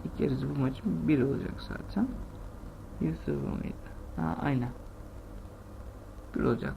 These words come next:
bu maçın ilk yarısı. Ondan sonra şu maçta da zaten bu maçın maç sonucu da bir olacak.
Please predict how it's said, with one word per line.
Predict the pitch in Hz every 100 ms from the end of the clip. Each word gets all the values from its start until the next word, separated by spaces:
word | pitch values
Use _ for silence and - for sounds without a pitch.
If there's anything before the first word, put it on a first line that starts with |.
| -
bu |
maçın | 135 135 -
ilk | 123 -
yarısı. | - 165 - 247 262 - - - - - -
Ondan | -
sonra | - -
şu | - -
maçta | - - -
da | 185 -
zaten | - - 180
bu | 165
maçın | 139 131 147
maç | 151
sonucu | 143 123 127 -
da | -
bir | 147
olacak. | 143 - - - -